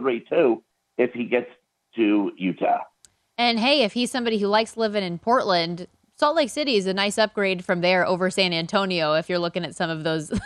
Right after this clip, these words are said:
Speaker 2: <laughs> those other teams with
Speaker 1: Right.
Speaker 2: assets that are
Speaker 1: Right.
Speaker 2: tradable. Uh, a little
Speaker 1: Right.
Speaker 2: bit later on in hour two, Harry, Michael and I are gonna break down some of the, the N B A free agency teams that have done really well or maybe that are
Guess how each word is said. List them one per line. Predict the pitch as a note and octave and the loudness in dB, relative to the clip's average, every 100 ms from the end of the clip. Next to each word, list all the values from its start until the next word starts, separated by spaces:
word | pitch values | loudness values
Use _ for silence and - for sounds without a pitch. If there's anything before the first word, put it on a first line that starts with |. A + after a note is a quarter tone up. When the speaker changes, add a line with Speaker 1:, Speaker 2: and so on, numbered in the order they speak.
| - | -8
Speaker 2:
<laughs> | - | -4
those | D4+ C4+ A#3 | 0 2 2
other | A3+ G#3+ | 2 0
teams | A3+ G3+ F3+ | -2 -4 -4
with | G3 | 0
Speaker 1:
Right. | B3 F#3+ G3+ | 2 2 0
Speaker 2:
assets | G3 F3 - | -2 -4 -2
that | F#3 | 2
are | |
Speaker 1:
Right. | F3+ A#3 | 4 2
Speaker 2:
tradable. | G3+ G3+ E3 D#3+ D#4 F#4 F4 C4 | 2 0 -2 -4 -6 -10 -4 4
Uh, | B3+ - | 4 6
a | C#4+ | 4
little | E4 G4 | 2 2
Speaker 1:
Right. | A4+ | 2
Speaker 2:
bit | F4 | 0
later | C4+ C4 C#4 | 2 4 4
on | B3 A#3 A#3 | 4 2 0
in | A3+ | 0
hour | A3 A3+ G#3+ | 2 2 0
two, | - A3 | -2 -2
Harry, | A3 A3+ A3 G#3+ | 0 0 2 0
Michael | G3+ G3+ G#3+ A3+ | 2 0 2 0
and | G#3+ | 2
I | G3 F#3 F#3+ | 2 2 2
are | E3 F#3 | 2 0
gonna | F3 F#3+ F3+ | 0 0 0
break | D#3+ F#3+ F3+ | 0 0 0
down | G3 E3+ F3 F3 | 2 2 2 -2
some | G3 F3 | -2 -2
of | E3+ D#3 | -4 0
the, | E3+ D#3+ D#3+ D3+ - | 2 2 2 0 0
the | F3 - | 0 2
N | B3+ | 0
B | A#3+ A#3 | 0 2
A | G#3 G#3 | 2 2
free | - G#3+ F#3+ | -2 0 2
agency | F#3 F#3+ F#3+ - F#3 D#3+ | 0 -2 -4 -4 -4 -6
teams | - G#3 G3 F#3+ F#3+ | -8 -4 -2 -2 -2
that | F#3 E3+ | -2 0
have | D#3+ - _ - | -2 -4 _ 0
done | G3+ F#3+ | 0 2
really | G3+ G3 | 0 0
well | F3+ F3+ F#3 F#3 | 2 4 4 2
or | - E3+ | 0 -4
maybe | E3 F3 F#3 | -4 -2 -2
that | E3+ | -2
are | D#3+ C#3 | -2 -4